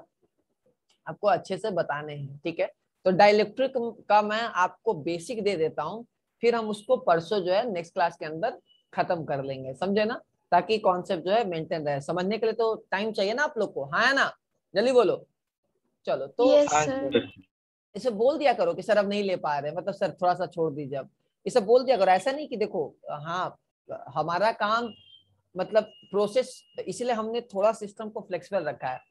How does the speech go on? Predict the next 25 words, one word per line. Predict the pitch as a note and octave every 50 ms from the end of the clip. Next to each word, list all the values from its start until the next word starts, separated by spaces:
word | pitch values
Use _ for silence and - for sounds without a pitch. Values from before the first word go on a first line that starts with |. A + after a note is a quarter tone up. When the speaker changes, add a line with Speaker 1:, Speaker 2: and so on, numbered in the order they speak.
| _ _ _ _ _
Speaker 1:
और | - A#3 A#3
सर | A#3 C4 B3 A3+
इसी | A3 G#3 - B3+
का | A#3+ B3 A#3
फायदा | A#3 A3 F#3+ F#3 E3 G#3 G3+
बच्चे | E3+ F3 E3+ - G3
उठा | F3+ F3 E3 E3+ E3+ D#3+
लेते, | D#3+ E3 D#3 D3 E3
बाद | D3+ D3 D3 C#3+
में | C#3+ C#3+ C#3+
बोलते | C#3+ C#3+ C3+ - D3+
हैं, | D3
"सर | - D3+ C3+
ये | C#3+ C#3+ D3+ D3
नहीं, | D3 D3 C#3+ C#3+ C#3 C#3 - C3
ऐसा | C#3 C#3 C#3 - D#3
हो | C#3+ C#3+ C3+
गया, | B2+ B2 C3+ C3+
वो | C3 C3+ C3+ C3+
हो | C3 C3 B2+ -
गया।" | - C3 C3+ - - _ _ _ _ _ _ _ _ _ _ _ _ _ -
लेकिन | F3+ G3+ G3 C4 C4+ C4
क्या | - C#4 A#3+
है | G3+ G3+ G#3+ B3
कि | B3 - C4+ C#4